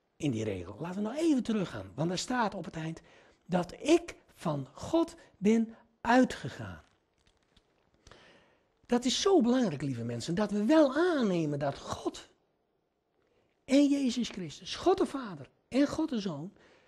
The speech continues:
God de Zoon hier naar deze aarde is gekomen. En zoals u weet, heb ik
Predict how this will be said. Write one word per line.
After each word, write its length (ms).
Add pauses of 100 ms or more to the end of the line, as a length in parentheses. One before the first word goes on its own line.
(240)
God 280
de 100
Zoon 320
hier 500
naar 160
deze 260
aarde 320
is 160
gekomen. 400 (840)
En 160
zoals 320
u 80
weet, 280
heb 140
ik 240